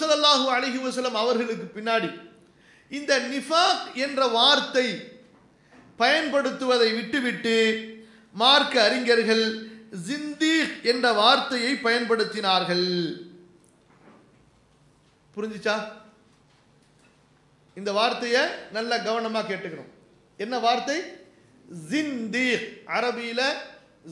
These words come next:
ஜாய், நூன், தால், யா, காஃப். ஜிந்தீக். முனாஃபிக் என்ற அர்த்தத்துல ஜிந்தீக், நிஃபாக் என்ற அர்த்தத்துல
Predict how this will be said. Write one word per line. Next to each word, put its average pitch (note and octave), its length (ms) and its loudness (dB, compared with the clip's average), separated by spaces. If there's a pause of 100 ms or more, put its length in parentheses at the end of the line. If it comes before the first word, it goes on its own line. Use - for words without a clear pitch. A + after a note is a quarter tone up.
(140)
ஜாய், A#3 560 2 (560)
நூன், A#3+ 640 -6 (600)
தால், A#3+ 680 0 (340)
யா, A3 400 -2 (280)
காஃப். A3+ 300 -6 (640)
ஜிந்தீக். C4 720 -2 (1400)
முனாஃபிக் C4 800 -2 (420)
என்ற A#3+ 400 0
அர்த்தத்துல B3+ 480 -4 (120)
ஜிந்தீக், A#3 680 -4 (420)
நிஃபாக் C#4 580 0 (180)
என்ற B3 380 0
அர்த்தத்துல B3+ 520 0